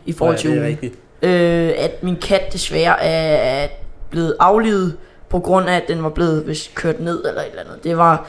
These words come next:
Speaker 1: den hed Simba og blev to år, to og et halvt år, to år cirka eller sådan noget. Og, øh, det var faktisk fra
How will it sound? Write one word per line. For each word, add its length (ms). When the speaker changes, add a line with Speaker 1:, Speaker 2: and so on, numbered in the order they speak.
Speaker 1:
den 160
hed 140
Simba 480
og 180
blev 600
to 520
år, 360
to 160
og 60
et 60
halvt 200
år, 180
to 180
år 200
cirka 160
eller 160
sådan 100
noget. 140
Og, 260
øh, 60
det 80
var 60
faktisk 380
fra 140